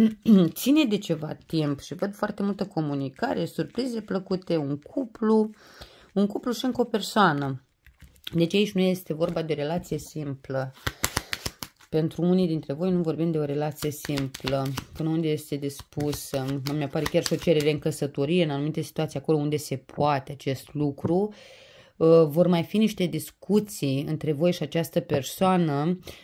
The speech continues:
discuții vechi, reluați niște discuții cu persoana iubită. Posibil să aveți de-a face cu semne de pământ, Taur, Fecioară, Capricorn, semne de foc, Berbec, Leu, Săgetător. Mm. Se gândește foarte mult la trecut.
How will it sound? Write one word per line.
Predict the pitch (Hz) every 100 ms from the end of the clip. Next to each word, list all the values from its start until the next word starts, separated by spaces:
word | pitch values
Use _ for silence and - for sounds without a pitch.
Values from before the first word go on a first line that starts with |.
| _
discuții | - 165 - 196 190 185
vechi, | 147 151 214 -
reluați | 160 147 143 165 214 208
niște | 170 -
discuții | 160 151 147 - 156 143 - 143 135
cu | - 143 139 135
persoana | 139 139 - 156 151
iubită. | 135 135 139 135
Posibil | 175 185 180 262
să | 226
aveți | 175 175
de-a | 165
face | 160 175 151
cu | -
semne | - 170
de | 156 147
pământ, | - 147 175 170 143
Taur, | 147 139
Fecioară, | 147 - 151
Capricorn, | 143 151 147 143 165 156
semne | 143 151 143 139
de | 139
foc, | - 180 156
Berbec, | 147 139 143
Leu, | 143 139
Săgetător. | - 139 139 143 139 - 135 135 _ _ - - _ _ _ _ _ _ _ -
Mm. | 156 151 151 151 147 147 139 - _ _ _ _ _ _ _ - - - _ _
Se | - 165
gândește | 185 220 226
foarte | 220 208 208 202
mult | 196 190
la | 160 156
trecut. | 156 160 - 160